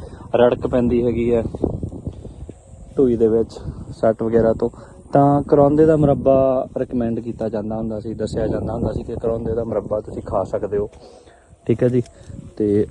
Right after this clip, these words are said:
ਅਕਸਰ ਮੇਰੇ ਦਾਦਾ ਜੀ, ਅਹ, ਆਮ ਕਹਿ ਲਓ ਇਸ ਕਰੌਂਦੇ ਦਾ ਮੁਰੱਬਾ ਲਿਆਉਂਦੇ ਹੁੰਦੇ ਸੀ। ਉਹਨਾਂ ਦੇ ਨਾਲ ਵਿੱਚ ਬਚਪਨ ਦੇ ਵਿੱਚ ਤਾਂ ਇਹਦੇ ਬਾਰੇ ਕੁਛ ਵੀ ਪਤਾ ਨਹੀਂ ਹੁੰਦਾ ਸੀ, ਪਰ ਹੁਣ ਦਾ ਕਹਿ ਲਓ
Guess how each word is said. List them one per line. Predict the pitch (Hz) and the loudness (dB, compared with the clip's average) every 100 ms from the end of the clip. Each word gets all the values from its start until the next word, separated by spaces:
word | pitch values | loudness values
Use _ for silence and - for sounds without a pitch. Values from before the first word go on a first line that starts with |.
| 120 | -4
ਅਕਸਰ | - 165 | -2 2
ਮੇਰੇ | 147 143 | 2 4
ਦਾਦਾ | 135 120 127 | 4 4 4
ਜੀ, | 123 127 | 4 2
ਅਹ, | 123 - - - - 117 113 113 - | 0 -4 -8 -10 -4 0 0 -2 0
ਆਮ | 123 127 131 131 131 127 - - - | 4 4 4 2 0 -2 -6 -6 -4
ਕਹਿ | - | 0
ਲਓ | - - - - - - - - - - - - | 2 2 0 -4 -12 -12 -10 -12 -14 -18 -20 -8
ਇਸ | 117 120 - | -6 -6 -6
ਕਰੌਂਦੇ | - 123 113 117 | -2 0 0 -2
ਦਾ | 123 | -2
ਮੁਰੱਬਾ | 117 107 110 | -2 -2 -2
ਲਿਆਉਂਦੇ | 110 123 104 | 0 0 -2
ਹੁੰਦੇ | 104 104 107 | -4 -4 -4
ਸੀ। | - - - | -6 -8 -4
ਉਹਨਾਂ | 139 165 | -2 0
ਦੇ | 151 | -2
ਨਾਲ | 143 139 135 | -2 -2 -2
ਵਿੱਚ | 131 127 - - 131 | -2 -2 -4 -4 -2
ਬਚਪਨ | 127 123 - 147 | 0 0 0 -4
ਦੇ | |
ਵਿੱਚ | 143 139 | -4 -6
ਤਾਂ | - | -6
ਇਹਦੇ | 135 | -6
ਬਾਰੇ | 143 131 | -4 -6
ਕੁਛ | 127 120 | -6 -6
ਵੀ | 135 | -6
ਪਤਾ | 131 117 117 | -6 -6 -6
ਨਹੀਂ | 117 120 | -6 -4
ਹੁੰਦਾ | 117 | -6
ਸੀ, | 113 123 123 - - - - - - - - - | -6 -6 -8 -6 -2 0 0 -2 -8 -16 -18 -8
ਪਰ | 117 113 110 101 - - - | -6 -4 -4 -6 -8 -12 -10
ਹੁਣ | 113 117 | -6 -2
ਦਾ | 120 117 113 - - | 0 0 -2 -4 -6
ਕਹਿ | 120 117 | -6 -4
ਲਓ | 117 113 | -4 -4